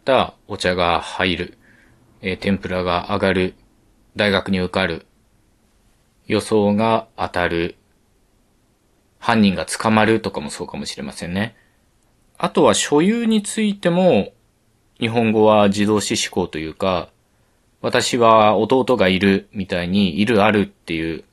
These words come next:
その存在動詞を使って日本語は所有を表します。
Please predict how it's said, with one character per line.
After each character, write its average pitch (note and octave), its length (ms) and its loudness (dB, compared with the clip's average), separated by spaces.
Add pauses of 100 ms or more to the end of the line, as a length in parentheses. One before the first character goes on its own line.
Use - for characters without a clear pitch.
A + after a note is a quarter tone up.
(240)
そ - 180 -14
の E2+ 80 -6
存 D#3+ 200 -2
在 D#3+ 160 4
動 D#3 120 4
詞 - 120 -2
を F2+ 40 0
使 - 180 -8
っ F2+ 100 -6
て B2+ 220 -2
日 F#2+ 80 4
本 F#2+ 180 -2
語 F2 100 -2
は F2 80 0
所 G2 220 -2
有 F2+ 180 0
を E2 260 -2 (180)
表 F2 300 -4
し - 180 -8
ま D#2+ 80 -6
す。 - 180 -14